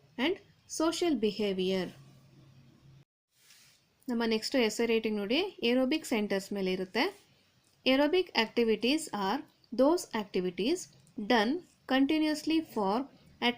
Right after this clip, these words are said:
least fifteen to twenty minutes. They include cycling, swimming, walking, running, aerobic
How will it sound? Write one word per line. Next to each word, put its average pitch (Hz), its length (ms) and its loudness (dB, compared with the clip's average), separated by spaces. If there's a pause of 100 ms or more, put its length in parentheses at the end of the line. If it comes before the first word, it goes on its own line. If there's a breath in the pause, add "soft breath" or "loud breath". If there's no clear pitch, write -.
least 330 240 0 (160)
fifteen 294 460 0
to 339 60 0 (100)
twenty 233 320 0 (100)
minutes. 185 340 -2 (1080)
They 339 100 4 (180)
include 226 440 2 (360)
cycling, 233 500 2 (480)
swimming, 220 500 0 (560)
walking, 226 420 0 (560)
running, 214 380 2 (580)
aerobic 247 380 2